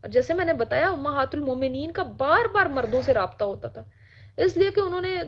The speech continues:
कई दीन के, अ, मसले मसाइल, अ, बयान करती थी और कोई पूछने के लिए उनसे आ जाता था, तो उस वक्त में उनको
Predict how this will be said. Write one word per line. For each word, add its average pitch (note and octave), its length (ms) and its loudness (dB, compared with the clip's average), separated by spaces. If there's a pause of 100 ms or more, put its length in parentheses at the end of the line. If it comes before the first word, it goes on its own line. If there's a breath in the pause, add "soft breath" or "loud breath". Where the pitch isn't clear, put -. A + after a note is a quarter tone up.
(120)
कई F4+ 160 6
दीन C#4+ 340 -4
के, D#4+ 100 -2
अ, A#3 540 -2
मसले A#3+ 340 4
मसाइल, A#3 520 2
अ, G#3+ 720 0
बयान G#3 400 2
करती A3 500 -4
थी A3+ 280 -4
और G#3+ 260 -2
कोई A3+ 280 2
पूछने B3 420 -4
के A#3+ 100 -2
लिए A#3 100 2
उनसे A3+ 260 0
आ G3+ 80 2
जाता A3 280 0
था, A3+ 220 -2 (340 loud breath)
तो E4 80 2 (220)
उस G#4+ 240 4
वक्त A#3 300 -4
में D#4+ 520 -4
उनको F4+ 440 2